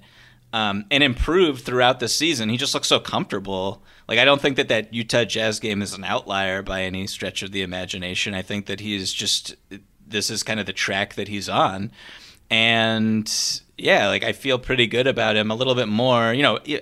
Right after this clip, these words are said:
I've watched a lot of Suns games over the past couple of weeks, and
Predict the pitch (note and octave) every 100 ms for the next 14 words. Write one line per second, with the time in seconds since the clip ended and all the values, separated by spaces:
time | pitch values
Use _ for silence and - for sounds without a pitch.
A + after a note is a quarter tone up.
0 | - - - - - A#2+ E3+ B2 A#2+ C3+
1 | A2+ G#2+ - B2+ C3 A2+ G2 G2+ G2+ G2
2 | G#2 G2 G#2+ G2 F#2+ F#2+ G2 - F#2 F#2+